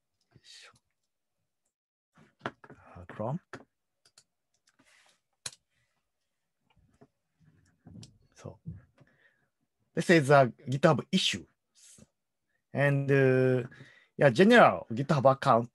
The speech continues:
uh, you can add some comment and you can add your q-, question. Uh, anyway,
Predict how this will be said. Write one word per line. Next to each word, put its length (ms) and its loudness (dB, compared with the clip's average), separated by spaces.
uh, 60 -4
you 340 -4
can 260 -2
add 380 0
some 460 -6
comment 480 -4
and 220 -8
you 140 -4
can 180 -6
add 300 -6
your 240 -4
q-, 240 -20
question. 400 -4
Uh, 260 -16
anyway, 320 2